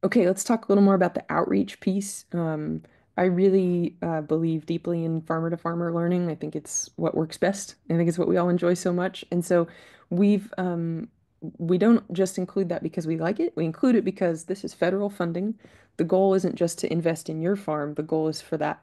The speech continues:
knowledge that you've gained to ripple out. And so what you learn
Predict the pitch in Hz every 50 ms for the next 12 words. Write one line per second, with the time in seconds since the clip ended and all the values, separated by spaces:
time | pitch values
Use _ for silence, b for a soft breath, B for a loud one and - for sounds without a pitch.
0 | _ - - 160 160 170 170 165 160 151 147 - - - - 147 151 - 165 165
1 | 160 151 147 151 143 156 160 160 - 147 - - 143 139 160 202 233 - b b
2 | b b b b b - 160 - - 160 165 175 190 196 - 220 220 208 214 220
3 | 220 208 185 170 165 170